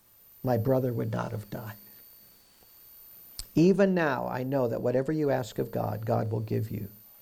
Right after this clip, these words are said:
Now, I think this is definitely a statement of faith. She knows and she believes in Christ. He's the Lord, but she's hurting, right? She knows Jesus,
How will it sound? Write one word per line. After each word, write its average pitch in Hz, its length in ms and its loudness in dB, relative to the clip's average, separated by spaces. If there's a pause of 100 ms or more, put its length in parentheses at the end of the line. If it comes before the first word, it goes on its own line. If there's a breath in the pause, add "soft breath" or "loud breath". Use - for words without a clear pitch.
(420 loud breath)
Now, 156 300 2 (200)
I 175 160 0
think 220 340 -4 (360)
this 147 160 -4
is 120 100 -4
definitely 143 400 0
a 131 60 2
statement 131 420 -4
of 117 80 -4
faith. - 640 0 (1160 soft breath)
She - 240 2
knows 143 520 4 (160)
and 156 140 -6
she - 140 -6
believes 147 680 0 (160)
in 143 120 -4
Christ. 123 500 -4 (180)
He's 120 220 -6
the 143 100 2
Lord, 120 420 -2 (560 loud breath)
but 127 160 0
she's 123 300 -4
hurting, 113 640 -4
right? 127 360 0 (600 loud breath)
She - 200 -2
knows 156 260 4
Jesus, 165 680 0